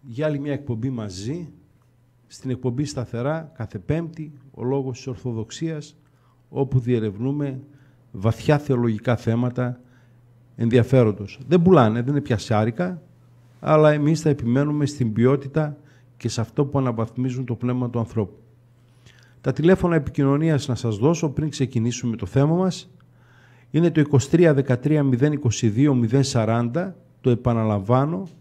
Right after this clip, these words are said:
είκοσι τρία δεκατρία μηδέν είκοσι δύο μηδέν σαράντα, ή στο email μας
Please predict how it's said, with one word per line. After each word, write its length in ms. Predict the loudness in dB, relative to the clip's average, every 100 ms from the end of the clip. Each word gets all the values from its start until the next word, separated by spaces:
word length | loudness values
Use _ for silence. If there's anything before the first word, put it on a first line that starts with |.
| _ _ -20
είκοσι 340 | -2 -2 2
τρία 260 | 6 6 6
δεκατρία 720 | 2 -2 0 0 0 -2 -6
μηδέν 320 | -4 0 0 0
είκοσι 380 | -2 -4 -4
δύο 280 | -2 0 0
μηδέν 300 | 0 0 0
σαράντα, 680 | 0 -2 0 -2 -4 -8 -10 -18 _ _ _ _ _ _ _ _ _ _ _ _ _ _ _ _ _ 0
ή 320 | 4 4 4
στο 160 | 4 4
email 420 | 6 6 6 6
μας 420 | 6 4 2 -6